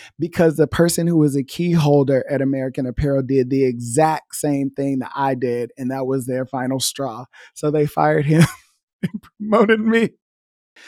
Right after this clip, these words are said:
So in that time when I got promoted, I had, like, two weeks of training for the qu-, key holder position. So I was like, "I'm not gonna drink."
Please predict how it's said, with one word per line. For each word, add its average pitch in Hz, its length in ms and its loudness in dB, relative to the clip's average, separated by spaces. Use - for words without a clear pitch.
So 196 200 4
in 190 140 0
that 202 140 -2
time 185 340 -4
when 160 100 -4
I 151 60 -4
got 156 160 -6
promoted, 151 420 -4
I 143 80 -4
had, 139 200 -8
like, 131 180 -10
two - 160 -8
weeks 151 200 -8
of 127 80 -14
training 151 480 -8
for 139 200 -8
the 131 120 -8
qu-, 139 200 -16
key 147 140 -2
holder 151 260 0
position. 151 380 -6
So 139 120 -6
I - 20 -4
was 135 100 -6
like, 131 120 -8
"I'm 139 100 -4
not 143 140 -2
gonna 143 160 -2
drink." 131 300 -8